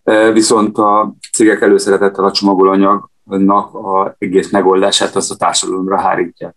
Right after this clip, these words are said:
Tehát, hogyha azt mondják, hogy kezdjünk mi valamit azzal a termékkel, és, ö,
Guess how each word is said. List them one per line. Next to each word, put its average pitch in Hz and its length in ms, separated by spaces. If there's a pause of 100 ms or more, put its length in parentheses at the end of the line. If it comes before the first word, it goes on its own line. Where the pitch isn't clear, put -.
Tehát, 95 220
hogyha 101 720 (300)
azt 110 200
mondják, 104 300
hogy 98 120
kezdjünk 95 340
mi 104 100
valamit 95 380
azzal 95 260
a 92 120 (100)
termékkel, 110 720 (440)
és, 104 600
ö, 101 220